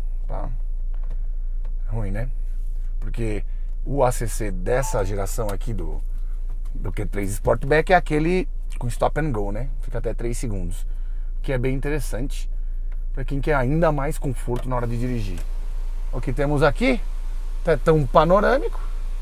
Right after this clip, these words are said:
Bacana, né? Eu vou até pegar a lista aqui. O que que esse carro tem que o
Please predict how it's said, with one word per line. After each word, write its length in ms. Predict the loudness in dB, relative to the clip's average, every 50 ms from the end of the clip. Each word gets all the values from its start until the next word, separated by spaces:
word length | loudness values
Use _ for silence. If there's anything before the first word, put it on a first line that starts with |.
| -4 -4 -2 -4 -2 -2 -2 -2 -2 -2
Bacana, 440 | 0 0 0 2 4 4 6 6 6
né? 140 | 4 2 0 -2 -2 -2 0
Eu 80 | 2 2
vou 80 | 2
até 160 | 2 4 2
pegar 280 | 2 2 4 4 6 4
a 20 |
lista 320 | 4 4 2 0 0 -2 -2
aqui. 260 | -2 0 0 0 -2 -2 -2 -4 -4 -4 -4 -4 -4 -4 -4 -4 -4 -4 -4 -2 -2 -2 -4 -4 -4 -4 -2
O 40 | -2 -2
que 100 | 0 2
que 80 | 2
esse 180 | 2 2 2 2
carro 320 | 2 4 4 4 4 2
tem 320 | 0 0 0 0 0 0 0 -2 -2 -2 -2 -2 -2 -2 -2
que 160 | 0 2 4
o 240 | 6 6 6 4